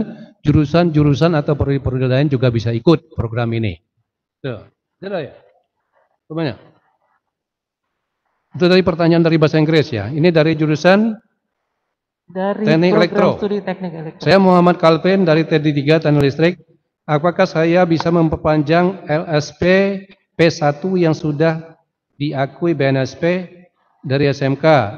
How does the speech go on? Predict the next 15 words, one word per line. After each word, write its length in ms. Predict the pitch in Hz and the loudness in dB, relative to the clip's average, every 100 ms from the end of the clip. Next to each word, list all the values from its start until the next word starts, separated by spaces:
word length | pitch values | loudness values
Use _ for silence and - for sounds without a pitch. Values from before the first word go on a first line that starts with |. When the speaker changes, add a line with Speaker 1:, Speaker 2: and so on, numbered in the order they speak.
| 156 | -4
Speaker 1:
yang 480 | 135 135 131 - - _ _ _ _ _ _ _ - _ | -2 -2 -4 -10 -20 _ _ _ _ _ _ _ -20 _
di 160 | 123 131 | -8 -4
Polstri? 720 | 131 123 - 135 113 85 85 - _ _ _ | -4 -4 0 0 0 -4 -14 -20 _ _ _
Dan 160 | 135 | -4
apakah 480 | 131 131 139 139 170 | -2 -2 -4 -4 -4
itu 320 | 147 131 170 | -4 -8 -6
diba-, 560 | 165 139 131 131 180 - | -4 -4 -4 -8 -12 -14
membaya-, 560 | 156 127 127 131 127 156 | -8 -6 -2 -2 -4 -6
berbayar 960 | 151 135 131 120 120 123 123 160 160 | -14 -10 -10 -8 -6 -4 -2 -2 -4
atau 400 | 123 - 139 139 | -10 -10 -6 -6
sudah 400 | - 120 113 135 127 _ _ _ _ _ - | -6 -10 -6 -6 -6 _ _ _ _ _ -8
ditanggung 560 | 127 - 113 123 131 | -8 -6 -4 0 2
oleh 160 | 120 123 | 2 0
pihak 320 | - 117 127 | 0 -4 -4
Polstri? 720 | 113 113 107 120 113 85 82 | -6 -6 -4 -4 -4 -4 -12